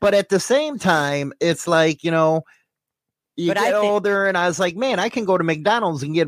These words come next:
Speaker 1: me a Big Mac. Why I gotta go out here and freaking, you know, trample through the woods and stuff?" I love fishing, but, uh, the hunting stuff, it's too much work.
Speaker 2: I think
Speaker 1: It's
Speaker 2: the,
Speaker 1: just like
Speaker 2: I
Speaker 1: sex with you, too much work.
Speaker 2: Hey, rude.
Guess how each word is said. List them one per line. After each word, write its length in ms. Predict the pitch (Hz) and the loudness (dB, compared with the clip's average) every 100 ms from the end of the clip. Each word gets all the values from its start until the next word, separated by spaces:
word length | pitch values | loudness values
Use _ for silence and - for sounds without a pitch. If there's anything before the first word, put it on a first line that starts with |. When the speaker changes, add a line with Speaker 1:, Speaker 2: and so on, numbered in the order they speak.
| 117 | 0
Speaker 1:
me 140 | 190 175 | -2 0
a 40 | |
Big 280 | 117 214 220 | 0 0 0
Mac. 320 | 139 110 110 | 0 -2 0
Why 140 | 165 208 | 0 0
I 60 | |
gotta 200 | 214 220 | 4 2
go 160 | 196 208 | 4 4
out 140 | 196 185 | 4 2
here 280 | 196 208 | 2 0
and 140 | 160 120 | -2 -2
freaking, 480 | 202 185 160 131 113 _ _ _ - | -2 0 -2 0 -6 _ _ _ -4
you 140 | 175 | 2
know, 340 | 151 143 117 120 | 2 2 -4 -8
trample 460 | - 180 214 190 | 0 2 2 0
through 200 | 180 190 | 0 2
the 80 | 139 | 2
woods 360 | 110 202 240 147 | 2 2 2 -2
and 160 | 131 | -4
stuff?" 240 | - 131 151 | 0 2 4
I 80 | |
love 260 | 175 285 262 - | 4 4 2 2
fishing, 540 | 240 254 - 90 107 | 0 2 -6 -8 -6
but, 160 | 107 95 - | -6 -4 -2
uh, 220 | 104 104 | -2 0
the 160 | 110 | -2
hunting 260 | 107 165 233 | 0 -2 -2
stuff, 320 | - 240 233 | -2 0 2
it's 200 | 202 - | 0 -4
too 120 | - 247 | -6 -4
much 220 | 233 - | -4 -4
work. 380 | 208 208 - - | -6 -6 -10 -2
Speaker 2:
I 160 | 160 | -2
think 220 | 160 165 147 | 0 0 0
Speaker 1:
It's 100 | - | 2
Speaker 2:
the, 60 | |
Speaker 1:
just 180 | 190 - | 0 4
like 140 | 175 | 2
Speaker 2:
I 20 | 170 | 2
Speaker 1:
sex 380 | - 196 - | 2 2 2
with 140 | 202 202 | -8 -4
you, 280 | 226 196 - | -4 -4 -4
too 100 | - | -8
much 260 | 165 170 - | -6 -6 -8
work. 280 | - - _ | -10 -10 _
Speaker 2:
Hey, 440 | 139 135 95 90 _ _ | -10 -8 -10 -14 _ _
rude. 420 | 156 185 143 170 | -2 4 4 2